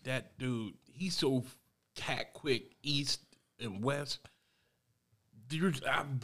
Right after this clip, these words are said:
dude, he's coming up the middle, and there's nothing that Kansas City can do to stop him because with them two in the middle, they always manage to get one of them dudes singled up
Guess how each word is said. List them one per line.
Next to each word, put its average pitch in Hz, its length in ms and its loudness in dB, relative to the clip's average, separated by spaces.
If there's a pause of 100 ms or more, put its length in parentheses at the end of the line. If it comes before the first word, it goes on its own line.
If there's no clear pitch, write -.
(200)
dude, 160 300 2
he's 214 240 8
coming 190 340 6
up - 140 4
the 117 80 6
middle, 120 340 6 (200)
and 127 100 2
there's 139 200 2
nothing 123 960 6
that 123 400 -2 (1400)
Kansas 139 340 6
City 147 220 6
can 127 160 -2
do 139 140 4
to 127 80 0
stop 190 380 -2
him 107 80 -2
because 117 460 0 (640)
with 123 180 0
them 180 220 4
two 185 220 2
in 147 80 4
the 135 60 4
middle, 127 380 2 (320)
they 127 260 0
always 151 520 2
manage 127 580 4
to 120 100 4
get 117 380 0
one 139 180 0
of 123 100 4
them 120 220 2
dudes 117 400 0
singled 123 540 4
up - 260 -2